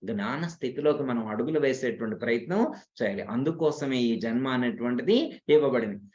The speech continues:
అయితే ఎంతమంది ప్రయత్నం చేస్తున్నారు? మ-, చూడండి, మనకు ఒక ఈ జన్మ ఇచ్చారు, డెబ్బై సంవత్సరాలు, ఎనభై సంవత్సరాలు జన్మ ఇచ్చారు.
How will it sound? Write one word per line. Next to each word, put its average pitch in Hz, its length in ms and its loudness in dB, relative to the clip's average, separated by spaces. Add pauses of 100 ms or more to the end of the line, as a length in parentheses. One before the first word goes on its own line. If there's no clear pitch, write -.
అయితే 220 220 2
ఎంతమంది 240 600 0
ప్రయత్నం 196 400 2
చేస్తున్నారు? 123 560 -2 (320)
మ-, 151 280 -6
చూడండి, 202 680 6 (160)
మనకు 202 280 2
ఒక 151 480 2
ఈ 180 160 0
జన్మ 180 240 2
ఇచ్చారు, 127 420 2
డెబ్బై 151 340 2
సంవత్సరాలు, 147 460 -2
ఎనభై 139 280 0
సంవత్సరాలు 135 440 0
జన్మ 117 180 4
ఇచ్చారు. 101 340 -4